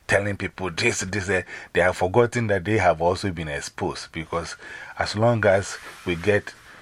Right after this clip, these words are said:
we interact with each other, that's it. So, you know, yeah, we just, we have to make our immune system strong.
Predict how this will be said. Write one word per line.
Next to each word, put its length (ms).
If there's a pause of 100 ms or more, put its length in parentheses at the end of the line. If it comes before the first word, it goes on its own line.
(140)
we 180
interact 560
with 120
each 180
other, 380
that's 240
it. 180 (240)
So, 320 (320)
you 80
know, 300 (920)
yeah, 160
we 60
just, 480 (280)
we 80
have 160
to 100
make 280
our 300
immune 420
system 440
strong. 500